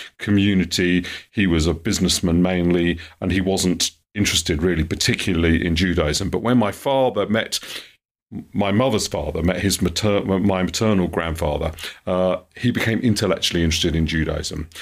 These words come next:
And although he was, my father was an engineer, a sort of pioneer of measurement science, he, um,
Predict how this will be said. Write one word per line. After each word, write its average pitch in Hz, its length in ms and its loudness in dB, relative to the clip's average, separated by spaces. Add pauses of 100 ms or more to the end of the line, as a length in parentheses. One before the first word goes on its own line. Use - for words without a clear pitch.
(160)
And 101 100 -2
although 117 260 0
he 113 120 0
was, 98 260 0
my 95 120 0
father 120 280 0
was 90 140 0
an 92 80 2
engineer, 90 460 2
a 82 40 0
sort 82 200 -4
of - 20 -20
pioneer 92 480 0
of 82 100 -2
measurement 85 380 0
science, 85 480 -2 (340)
he, 90 540 2
um, 87 640 0